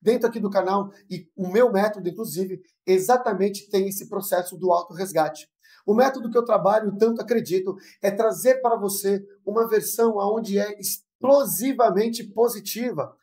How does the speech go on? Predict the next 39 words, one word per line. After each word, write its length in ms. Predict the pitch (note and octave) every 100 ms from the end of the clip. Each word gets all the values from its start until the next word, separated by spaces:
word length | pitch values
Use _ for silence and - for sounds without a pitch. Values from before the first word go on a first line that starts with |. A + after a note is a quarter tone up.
| _ - _
que 120 | B3
vai 260 | A3+ A3 A3+
edificar 840 | C4 C#4 A3+ - A#3+ - A#3 A#3+
a 100 | A#3
outra 220 | A3 A3+ A#3
pessoa, 560 | G3+ G3+ G3 G3 - - _ - _
que 120 | A#3+
vai 240 | A#3 A3+
profetizar, 1000 | - B3+ C4 - A#3 A3+ F#3 D#3+ G3+ D#3+ - _
apoiar, 680 | A3+ A3+ A#3+ G#3 F#3 F#3+ F3
você 200 | G3 A#3+
vai 140 | A#3+
ser 260 | A#3 A#3+ -
cúmplice 520 | C4+ D4+ D4 A3+ A#3
da 120 | A3
pessoa, 560 | G#3+ F#3+ - G#3 E3+ - _ _
sem 300 | - C#4+ C#4
se 160 | B3+
tornar 360 | A#3+ G3 G#3+ G#3+
um 100 | G3+
agradador, 680 | G3 G3 E3 D#3+ F#3 G3 - _
sem 240 | - C4
ter 100 | B3
que 60 | -
correr 220 | G3 F#3
atrás, 400 | E3+ G#3 G#3 G3+
sem 140 | A3
se 120 | G3+
humilhar. 400 | G#3+ F3 F3 F#3+ - _
Pelo 220 | A3 A3+
contrário, 500 | A3+ G3+ F#3 F#3 - - _
a 80 | F#3+
pessoa 400 | F3+ G3 - A3+
vai 160 | G3+ G3+
ser 260 | - G#3+
edificada 680 | G3+ - E3+ A3 G#3+ G#3 G3
junto 300 | D3+ A3+ B3+
com 100 | B3+
você, 400 | A#3 A3+ G3+ G3